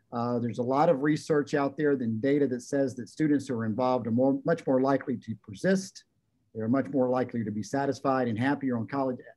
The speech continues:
uh, at college. And of course, important to the audience, uh, they're more, more likely to graduate on time, uh, which is a real big plus here. So,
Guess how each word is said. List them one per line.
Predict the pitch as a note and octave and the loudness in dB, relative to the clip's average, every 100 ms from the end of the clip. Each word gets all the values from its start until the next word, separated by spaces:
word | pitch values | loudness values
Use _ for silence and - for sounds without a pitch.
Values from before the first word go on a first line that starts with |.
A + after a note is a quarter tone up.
| _ | _
uh, | G2+ - | -18 -10
at | C3 | -10
college. | - C#3+ C3+ C3+ B2 - _ _ - | -2 2 4 2 0 -8 _ _ -10
And | A2+ | -8
of | |
course, | - C3 A#2+ - | -2 0 -2 -4
important | A#2+ C#3+ C#3+ C3 | -2 2 2 0
to | A#2 | -2
the | A#2+ | 2
audience, | C3 C3+ C3 A#2+ - _ _ _ - | 4 4 2 0 -10 _ _ _ -6
uh, | A#2 | -2
they're | A#2 A#2 | 0 0
more, | B2 C3 B2 | 0 0 2
more | C#3 C3+ | 2 2
likely | C3+ C3 A#2+ | 2 0 -4
to | |
graduate | A2+ C#3+ C#3 A#2+ B2+ B2 | 0 2 2 4 2 2
on | A#2+ | 0
time, | C#3 B2 G2 F#2+ _ _ - _ | 0 -2 -4 -6 _ _ -20 _
uh, | A2+ A#2 | -4 0
which | B2 A2+ | 0 -2
is | |
a | A#2+ | -2
real | A#2+ A#2+ | 0 0
big | A#2 - | 0 -4
plus | A#2 A2+ G2 | -4 -4 -4
here. | B2 G#2 | -4 -4
So, | G2 C3 A#2+ | -2 -2 -2